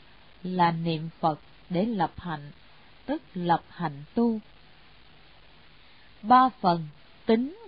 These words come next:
nguyện và trì danh là tông chỉ thiết yếu của cả một bộ kinh.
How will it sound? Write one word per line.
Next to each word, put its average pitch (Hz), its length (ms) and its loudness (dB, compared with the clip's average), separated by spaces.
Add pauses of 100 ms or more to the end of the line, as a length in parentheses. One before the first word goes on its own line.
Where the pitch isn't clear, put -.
nguyện 180 440 -2
và 180 160 6
trì 175 380 2
danh 254 260 2 (500)
là 180 400 2
tông 262 220 4
chỉ 165 340 2
thiết 320 260 0
yếu 240 380 6
của 196 120 2 (100)
cả 165 200 4
một 214 320 0
bộ 156 320 4
kinh. 233 240 2